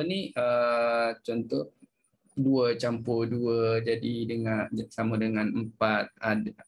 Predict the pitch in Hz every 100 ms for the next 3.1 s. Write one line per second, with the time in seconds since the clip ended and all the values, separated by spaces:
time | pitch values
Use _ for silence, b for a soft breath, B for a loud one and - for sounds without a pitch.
0 | _ _ _ - - - 123 123 139 131
1 | 123 127 120 120 120 120 120 110 107 -
2 | 120 - 143 - _ b b b _ 107
3 | 107